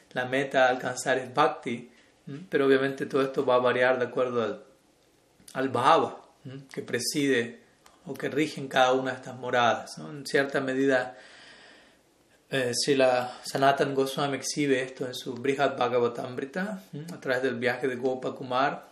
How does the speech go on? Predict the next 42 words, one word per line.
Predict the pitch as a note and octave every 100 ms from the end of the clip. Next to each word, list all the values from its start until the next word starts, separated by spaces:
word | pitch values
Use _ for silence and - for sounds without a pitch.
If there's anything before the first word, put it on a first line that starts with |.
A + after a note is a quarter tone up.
| -
en | B2+
donde | A#2+ A#2+ A#2+
él | B2+
se | C3+
encuentra | A#2 C#3 - C3+
con | C#3
diferentes, | B2 - B2+ B2 A#2+ C3+ - - _ _ _ _ _ -
eh, | B2+ B2
devotos, | A#2 C3+ D3+ D#3 D3
diferentes | C#3 - B2+ B2 - C3+
moradas, | B2+ B2+ C3+ C3+ C3+ - - _
¿m? | C3+ D3 _
Que | -
corresponden | C#3 A#2+ - D#3 D#3 D3
con | C#3+ B2+
un | C3
tipo | C3+ B2 C3
de | B2
devoción, | A#2+ A#2 - D#3 C#3 C#3+ - _ _ _ _ _ _ _ _ - - _
y | C#3 A#2+ B2
de |
alguna | C#3+ D3+ D3
manera | D3 C#3+
se | - C#3
nos | C3
da | C#3+
un | C#3+
vislumbre | C#3 C#3+ C#3+ C#3 B2+ A#2+ - - _ _ _
de | -
cuál | D#3 C#3+
es | C#3+
el | C#3+
humor | C#3 D3+ D#3+ D3+
que, | C#3 A#2+ - - _
que | D3+
rige | C3 D#3 D3+
en | C#3
cada | C3+ C3 B2+
una | B2
de | A#2+
estas | A#2
partes. | - B2+ A#2 - C#3+ -